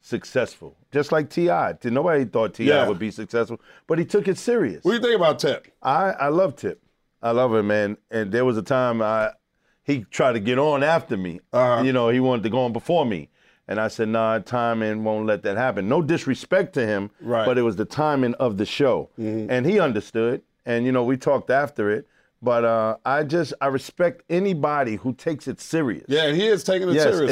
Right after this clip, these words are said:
Speaker 2: too.
Speaker 1: exactly. And he's helping out a lot of young brothers, too.
Speaker 2: Yeah,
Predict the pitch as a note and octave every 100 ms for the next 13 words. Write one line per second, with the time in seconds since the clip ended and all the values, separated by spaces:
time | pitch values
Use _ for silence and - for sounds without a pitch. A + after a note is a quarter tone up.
0 | A#2+ A#2 D3 C3 G#2 F#2+ F#2+ A#2 C3+ D3
1 | E3 F#3 F3+ E3 E3+ D#3+ E3 E3+ E3+ F#3
2 | F3+ B3+ D3+ C3+ - C#3+ A#2+